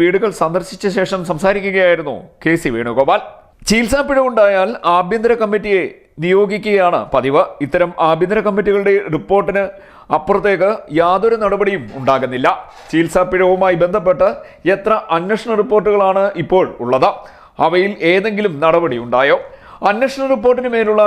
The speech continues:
കർശന നടപടികൾ ഉണ്ടായിരുന്നെങ്കിൽ ഇനിയും ചികിത്സാ പിഴവിന്റെ പേരിൽ മറ്റൊരു രോഗിക്ക് ജീവൻ നഷ്ടപ്പെടുകയില്ലായിരുന്നുവെന്നും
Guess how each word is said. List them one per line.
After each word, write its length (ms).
കർശന 260
നടപടികൾ 400
ഉണ്ടായിരുന്നെങ്കിൽ 640
ഇനിയും 320
ചികിത്സാ 360
പിഴവിന്റെ 380
പേരിൽ 240
മറ്റൊരു 380
രോഗിക്ക് 380
ജീവൻ 300
നഷ്ടപ്പെടുകയില്ലായിരുന്നുവെന്നും 1200